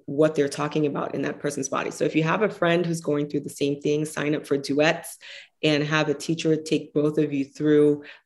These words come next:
um, you know, exercises that are great for healing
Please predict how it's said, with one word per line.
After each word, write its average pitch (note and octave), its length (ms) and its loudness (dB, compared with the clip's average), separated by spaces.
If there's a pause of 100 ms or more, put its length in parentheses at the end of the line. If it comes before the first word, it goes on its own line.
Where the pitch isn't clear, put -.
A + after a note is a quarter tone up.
um, D3 420 -2
you D3 120 0
know, C#3 100 -2
exercises C#3+ 680 -2
that C#3 100 -2
are C3+ 100 -2
great C#3 360 -2
for C3+ 100 -4
healing C#3 640 -2